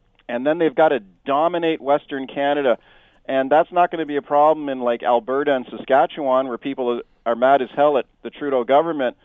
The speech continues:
But here in British Columbia, I think the Conservatives are gonna steal back some of these seats they normally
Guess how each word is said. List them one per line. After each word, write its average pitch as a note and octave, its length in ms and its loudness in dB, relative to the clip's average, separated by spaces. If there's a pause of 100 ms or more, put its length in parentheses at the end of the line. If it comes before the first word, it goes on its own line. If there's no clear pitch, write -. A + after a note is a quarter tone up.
(360)
But C#3 460 4
here D#3 260 -8
in D#3 120 -4
British D3 260 -6
Columbia, C#3+ 720 2
I A#2+ 100 0
think C#3+ 240 -8
the C3 100 -8
Conservatives C3+ 640 -4
are B2+ 80 -6
gonna B2 280 -2 (600)
steal C#3+ 240 2
back C3+ 320 4
some D3 140 -4
of B2+ 60 -8
these B2 160 -8 (100)
seats C#3 220 -8
they A#2+ 100 -6
normally C3 500 -2